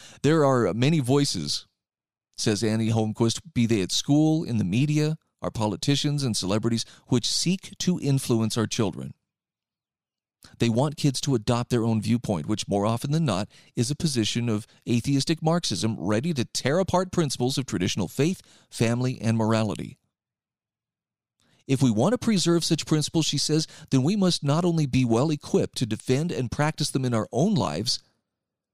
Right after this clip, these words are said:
but we must also instill them thoroughly in the young hearts and minds hurtling toward adulthood."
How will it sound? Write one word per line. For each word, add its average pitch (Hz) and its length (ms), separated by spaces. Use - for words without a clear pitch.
but 110 100
we 120 120
must 110 180
also 156 300
instill 143 320
them 127 160
thoroughly 120 420
in 120 80
the 110 60
young 107 240
hearts 120 320
and 139 80
minds 104 340
hurtling 147 320
toward 113 240
adulthood." 107 580